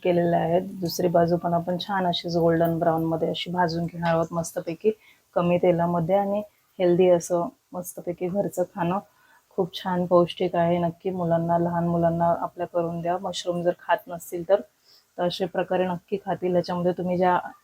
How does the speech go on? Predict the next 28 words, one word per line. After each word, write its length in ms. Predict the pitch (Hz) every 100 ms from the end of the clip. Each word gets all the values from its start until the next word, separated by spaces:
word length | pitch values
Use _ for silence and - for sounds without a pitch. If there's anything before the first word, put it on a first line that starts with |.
| -
त्यांना 260 | 185 175 175
खात 240 | - 185 180
असतील 280 | 175 190 180
त्या 100 | 185
भाज्या 280 | 180 175
टाकून 400 | 180 180 180 180
दिल्या 180 | 185 180
तरी 200 | 175 180
पण 200 | 175 185
त्यांना 200 | 180 175
कळणार 400 | 175 175 170 170
नाही 220 | 175 196 214 _ - - -
आणि 140 | 175
एकदम 280 | 175 170 190 196
टेस्टी 320 | 185 175 208
छान 300 | 196 - 180
लागेल. 340 | 180 160 160 165 - 190
याच्यामध्ये 360 | 180 180 180
तुम्ही 160 | 185 190
चिली 260 | 220 185
फ्लेक्स 400 | 185 190 180 -
वगैरे 220 | 180 180 180
पण 180 | -
ॲड 180 | 175 165
करू 180 | 165 170
शकता, 300 | 165 165 190
तुमच्यावरती 640 | 190 170 170 170 170 165
आहे 100 | 170